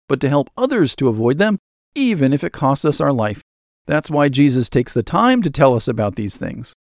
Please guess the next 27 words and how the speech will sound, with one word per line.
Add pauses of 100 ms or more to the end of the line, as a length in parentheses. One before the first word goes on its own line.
(340)
Do
you
see
the
parallels
to
our
current
age? (580)
If
you
do, (220)
do
you
see
that
you
are
one
of
the
watchmen
or
watchwomen
on
the
wall,